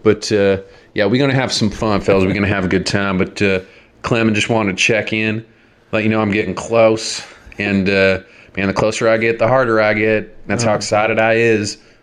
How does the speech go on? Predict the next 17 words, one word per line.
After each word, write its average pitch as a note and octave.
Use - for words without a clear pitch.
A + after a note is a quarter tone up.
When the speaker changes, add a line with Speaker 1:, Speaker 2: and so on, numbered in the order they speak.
Speaker 1:
But, A2
uh, -
yeah, A2
yeah, G2+
I, A2
I -
will A2
see -
y'all A#2
soon. C3+
Uh, G#2
I'm A#2
actually B2+
gonna A2
go G#2+
and, G2+
uh, G2